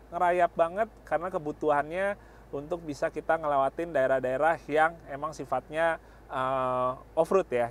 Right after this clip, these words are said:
jalanannya. Dan itu diaturnya secara otomatis oleh komputer. Jadi kita kurang lebih tinggal nyantai aja tanpa perlu nginjek gas.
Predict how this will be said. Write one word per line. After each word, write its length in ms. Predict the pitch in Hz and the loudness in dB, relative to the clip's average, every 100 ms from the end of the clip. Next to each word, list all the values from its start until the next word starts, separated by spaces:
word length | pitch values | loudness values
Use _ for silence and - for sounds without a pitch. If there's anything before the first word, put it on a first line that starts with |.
| - | 0
jalanannya. 720 | 123 117 120 120 123 120 110 - - - - - | 4 4 4 0 -4 -8 -8 -12 -20 -20 -20 -2
Dan 240 | 139 147 | 0 0
itu 240 | 151 208 | 0 0
diaturnya 720 | 226 165 139 160 165 196 226 220 | 2 2 0 -2 -4 -4 -4 -6
secara 720 | 160 - 139 139 180 208 214 - - - | -6 0 0 4 4 4 0 -14 -20 -10
otomatis 640 | 131 139 139 135 - 175 | -6 -2 -2 -4 -6 -6
oleh 400 | - 127 143 165 - - - - | -2 0 2 0 -4 -20 -20 -8
komputer. 640 | 139 131 131 - 123 113 110 | -4 -4 -6 -2 0 -2 -6
Jadi 320 | 123 156 165 - - | -6 -6 -6 -10 -20
kita 280 | - 139 156 - | -16 -4 -2 0
kurang 240 | 139 131 | -4 -4
lebih 160 | 139 156 | -6 -8
tinggal 400 | 135 135 147 151 - - 135 | -2 2 2 0 -12 -12 -6
nyantai 480 | 127 127 127 123 131 | -4 0 2 2 -2
aja 80 | |
tanpa 320 | 143 135 139 131 | -4 -4 -2 -4
perlu 320 | 127 135 143 - - | -4 -6 -8 -12 -16
nginjek 320 | 120 120 120 - | -10 -4 -4 -2
gas. 400 | - 113 - - | 0 0 0 -16